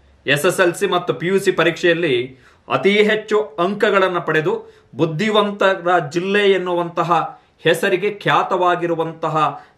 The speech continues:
ಜಿಲ್ಲೆಯಲ್ಲೇ ಬುದ್ಧಿವಂತರನ್ನ, ಬುದ್ಧಿವಂತರಿಗಿಂತಲೂ ಅತಿ ಬುದ್ಧಿವಂತರು, ಪರಮ ಬುದ್ಧಿವಂತರು,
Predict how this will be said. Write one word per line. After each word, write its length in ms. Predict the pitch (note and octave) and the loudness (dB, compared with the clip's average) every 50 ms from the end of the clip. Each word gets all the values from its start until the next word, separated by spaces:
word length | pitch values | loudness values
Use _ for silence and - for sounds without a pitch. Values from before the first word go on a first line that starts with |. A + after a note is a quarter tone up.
| - A#2 A2 | -20 -6 -2
ಜಿಲ್ಲೆಯಲ್ಲೇ 960 | C#3+ E3+ F#3+ G#3+ G#3 F3+ C#3 A2 F#2 G2 A2+ C#3 C#3+ C#3+ - - _ _ _ _ _ _ _ _ - G#2+ | 0 0 2 2 2 2 2 0 -2 -4 -6 -6 -6 -8 -12 -18 _ _ _ _ _ _ _ _ -6 -2
ಬುದ್ಧಿವಂತರನ್ನ, 960 | C3+ F3 E3 D3+ D3+ G#3 G3+ G#3+ A3+ A#3+ B3+ A#3+ F#4 G#3+ G3 E3+ D3 C3 B2+ C3 D3+ D#3+ - - _ _ _ _ _ C#3+ | 0 0 0 2 2 2 4 4 2 0 0 0 0 2 2 0 -2 -4 -6 -8 -10 -10 -14 -20 _ _ _ _ _ -2
ಬುದ್ಧಿವಂತರಿಗಿಂತಲೂ 1300 | B2+ F3+ F3+ D#3+ E3 A3+ A#3+ A#3 A3+ A3+ A3 - - A#3 A#3 A3+ F#3+ A3 A3 A3+ A3 G3+ A3+ G#3+ G#3 F#3+ | 0 0 0 0 0 0 2 2 2 0 0 0 0 0 0 0 -2 -4 -6 -6 -2 -2 0 2 2 2
ಅತಿ 280 | E3+ C#3 D3+ - A#3 A#3 | 2 0 -2 -2 -2 0
ಬುದ್ಧಿವಂತರು, 760 | G3 A3+ A#3 F3 E3+ A3+ G#3 G3+ F#3+ F#3+ - - E3 D3+ C#3 | 2 2 0 0 -2 -2 0 0 0 0 0 -2 -2 0 -2
ಪರಮ 380 | - - - - F#3 F#3+ G#3+ A3 | -2 0 2 2 2 2 2 0
ಬುದ್ಧಿವಂತರು, 1080 | - G#3 G#3+ - G#3 G#3+ G3 G3+ F#3+ G3 F#3+ - E3+ D3 C3+ G#2 - - - _ | 0 0 -2 -2 -2 -2 0 0 -2 -2 -2 -2 -2 0 -2 -4 -8 -12 -18 _